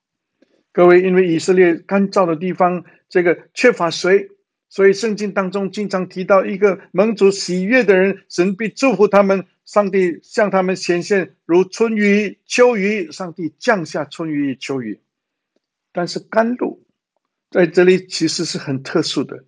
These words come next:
因为何西阿提到甘露，他们像甘露一般，但是上帝要再向他们显现如甘露，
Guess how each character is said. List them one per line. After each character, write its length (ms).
因 80
为 80
何 140
西 220
阿 100
提 180
到 220
甘 200
露， 320
他 120
们 120
像 300
甘 180
露 140
一 60
般， 360
但 140
是 140
上 280
帝 380
要 260
再 420
向 340
他 140
们 120
显 240
现 220
如 140
甘 280
露， 300